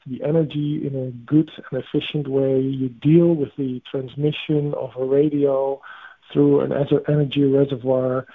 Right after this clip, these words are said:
that doesn't necessarily get depleted very quickly, because otherwise those reservoirs will not last very long. Their lifetime will be limited. So on the, on the power side, uh, on the electronics power side,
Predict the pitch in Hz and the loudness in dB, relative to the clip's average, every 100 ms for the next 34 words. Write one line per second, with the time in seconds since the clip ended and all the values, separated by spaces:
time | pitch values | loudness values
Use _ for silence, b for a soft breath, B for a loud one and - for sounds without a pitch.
0 | B _ 123 117 139 143 151 147 131 143 | B _ -6 2 2 4 2 -2 -4 -6
1 | - 135 - - 139 135 135 127 B B | -6 -10 -6 -4 -2 -2 -2 -4 B B
2 | B 165 143 139 135 127 - 180 175 151 | B -8 2 2 2 -6 -2 0 2 2
3 | 135 151 147 147 156 151 143 135 135 123 | 2 2 0 -4 -6 -2 -2 -2 -4 -4
4 | 123 127 127 127 127 131 127 131 151 156 | -2 -2 0 -2 -2 -2 0 2 2 2
5 | 143 151 147 143 147 139 139 139 147 156 | -2 -2 0 -2 -2 -2 -2 0 0 -2
6 | - - 143 143 135 139 139 131 127 127 | -2 0 2 0 -2 -4 -6 -6 -4 -2
7 | 143 - 147 143 139 139 135 139 139 - | -4 -2 -2 2 0 0 0 0 0 -2
8 | 135 _ B B B - - - 135 127 | -4 _ B B B -6 0 0 2 -2
9 | - 147 135 - - 160 170 - - 143 | 0 0 0 -2 0 4 4 2 0 2
10 | 143 139 - _ b b _ - 131 135 | 2 0 -4 _ b b _ -6 -2 0
11 | 135 120 117 113 160 156 143 - 135 135 | 0 0 -2 0 0 2 -2 -2 0 0
12 | - 135 123 120 | -2 -2 -4 -4